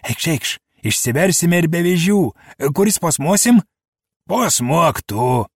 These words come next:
paragino suktavirvis. „Aš primiršau žodžius.“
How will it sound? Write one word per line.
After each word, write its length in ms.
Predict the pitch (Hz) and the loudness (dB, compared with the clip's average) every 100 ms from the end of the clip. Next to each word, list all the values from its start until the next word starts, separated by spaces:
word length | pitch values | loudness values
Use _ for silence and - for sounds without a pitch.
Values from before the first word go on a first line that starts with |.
| _ | _
paragino 460 | - 117 110 107 104 | -2 0 2 2 0
suktavirvis. 760 | - 104 - 104 104 90 87 - _ - | -2 -6 -2 -2 -2 -4 -8 -12 _ -2
„Aš 360 | 220 - - _ | 0 0 -2 _
primiršau 720 | - 165 170 170 147 147 143 | -6 -2 0 0 0 -2 -2
žodžius.“ 540 | 131 120 110 113 107 | 0 -2 -4 -4 -4